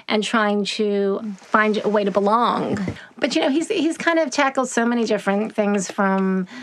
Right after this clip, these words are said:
the con guys, the, you know, the thriller kind of aspect of things. But then he's also done The Winslow Boy, and it was really so smart how he took that Terrence Rattigan play and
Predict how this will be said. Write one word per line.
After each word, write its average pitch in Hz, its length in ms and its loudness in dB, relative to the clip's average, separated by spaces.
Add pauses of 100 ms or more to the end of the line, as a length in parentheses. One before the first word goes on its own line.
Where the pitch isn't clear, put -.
(180)
the 190 80 0
con 196 400 0
guys, 294 560 0
the, 190 500 0 (140)
you - 220 -4
know, 202 120 0
the 208 140 -2
thriller 196 480 0
kind 202 200 0
of 196 80 2
aspect 190 480 -2
of 202 120 -2
things. 202 280 -2
But 240 120 -2
then 247 140 0
he's 247 140 0
also 247 300 0
done 208 380 0 (300)
The 247 60 2
Winslow 294 360 2
Boy, 208 300 2 (280)
and 202 160 0
it 202 80 0
was 214 320 -2
really 240 320 0
so 214 300 0
smart 208 500 0
how 180 220 0
he 151 340 -4
took 196 200 -6
that 190 140 -4
Terrence 180 380 -4
Rattigan 185 840 -6
play - 320 -6
and 233 400 -12